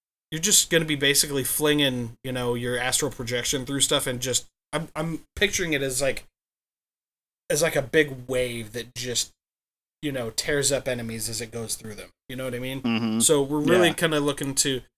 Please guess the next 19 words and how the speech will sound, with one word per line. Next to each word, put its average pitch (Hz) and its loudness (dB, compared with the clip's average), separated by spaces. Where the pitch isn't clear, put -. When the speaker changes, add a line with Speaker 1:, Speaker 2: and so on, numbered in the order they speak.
Speaker 1:
it's, 165 2
it's 156 2
mainly 160 2
about, 131 0
like, 117 -10
taking 147 2
out 127 2
the 123 -2
big 147 2
groups 123 0
of 117 -2
enemies 101 -6
and 147 -4
such, - -2
you 123 -8
know? 127 -4
Speaker 2:
Yeah. 123 4
So, 151 10
uh, 131 6